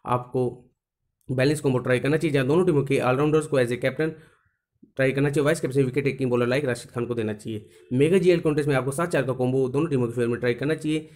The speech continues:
especially in favor of Brisbane Heat, जहाँ कैप्टनसी वाइस कैप्टनसी के लिए उनके ओपनर्स में रोटेट करके कैप्टनसी वाइस कैप्टनसी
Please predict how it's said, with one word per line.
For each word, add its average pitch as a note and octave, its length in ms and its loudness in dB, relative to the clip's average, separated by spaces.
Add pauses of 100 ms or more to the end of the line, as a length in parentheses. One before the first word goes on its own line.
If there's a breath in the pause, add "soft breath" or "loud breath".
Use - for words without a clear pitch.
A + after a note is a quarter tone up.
(120)
especially D#3 340 0
in C3+ 60 -4
favor A#2+ 180 2
of A2+ 80 -2
Brisbane A#2+ 280 -4
Heat, D3 240 0
जहाँ C#3+ 180 -2
कैप्टनसी F3 340 0
वाइस C3 160 0
कैप्टनसी C3 420 -6 (400 loud breath)
के C3 120 2
लिए B2+ 120 2
उनके B2 220 0
ओपनर्स D3 480 -2 (220)
में C3 120 0
रोटेट C3+ 300 0
करके C3 140 -2
कैप्टनसी C3+ 320 -2
वाइस C3 140 -4
कैप्टनसी C3 360 -4